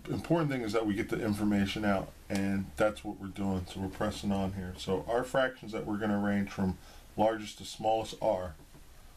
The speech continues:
one third, two fifths,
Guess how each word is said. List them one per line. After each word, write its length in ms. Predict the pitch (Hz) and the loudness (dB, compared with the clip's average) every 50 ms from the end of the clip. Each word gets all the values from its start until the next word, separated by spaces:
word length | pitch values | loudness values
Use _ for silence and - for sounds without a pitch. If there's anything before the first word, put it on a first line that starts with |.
| - - - - - - - - | -18 -20 -18 -18 -18 -18 -12 -6
one 280 | - 98 98 95 87 78 | -4 -2 -2 -2 -2 -2
third, 460 | - 104 101 101 107 123 139 - - - - - - - - - - - - - - - - - - - - - - - - - - - - - - - - - - - - - - - - - - - - - - - - - - - - - - - - - - - - - - - - - - - - - - - | 0 0 2 2 2 0 -2 -6 -10 -14 -18 -18 -20 -20 -20 -20 -20 -20 -20 -20 -20 -20 -20 -20 -20 -20 -20 -20 -20 -20 -20 -20 -20 -20 -18 -18 -18 -20 -20 -20 -20 -20 -20 -20 -20 -20 -20 -20 -20 -20 -20 -20 -20 -20 -20 -20 -20 -20 -20 -20 -20 -20 -20 -20 -20 -20 -20 -20 -20 -20 -20 -20 -20 -20 -20 -18 -14 -4
two 180 | - - 180 | 2 4 4
fifths, 640 | 165 - - 113 107 101 101 - - - - - | 4 2 0 0 0 0 0 -4 -10 -10 -10 -12